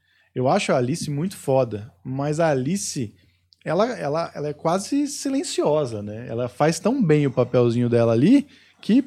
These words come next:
você não sente nenhum ruído, você às vezes esquece que é a Alice que tá ali, porque realmente ela encarna. O Wagner, ele chama atenção.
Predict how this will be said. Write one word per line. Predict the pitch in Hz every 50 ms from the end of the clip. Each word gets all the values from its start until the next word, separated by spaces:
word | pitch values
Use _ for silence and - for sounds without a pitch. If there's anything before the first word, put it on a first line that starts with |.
| - _ _ _
você | - - 196
não | 196 233 254
sente | 247 - - 208 226 240 -
nenhum | 220 202 214 240 226
ruído, | 233 240 208 190 196 233 240 208 175
você | 143 160
às | 160 170 175 160
vezes | 156 196 233 233
esquece | 208 - - 180 180 156 - -
que | 233
é | 240
a |
Alice | 233 214 196 196 -
que | - 220
tá | 202 240 240
ali, | 202 180 202
porque | 202 - 226 202 247 247 247 - - - - - _ _
realmente | - 170 202 190 185 190 -
ela | 202 202
encarna. | 226 254 - - 170 156 139 135 -
O | - 156
Wagner, | 135 135 151 170 214 226 208
ele | 196 190
chama | 165 - - 175 185 208
atenção. | 214 208 240 240 226 - - - 127 131 127 110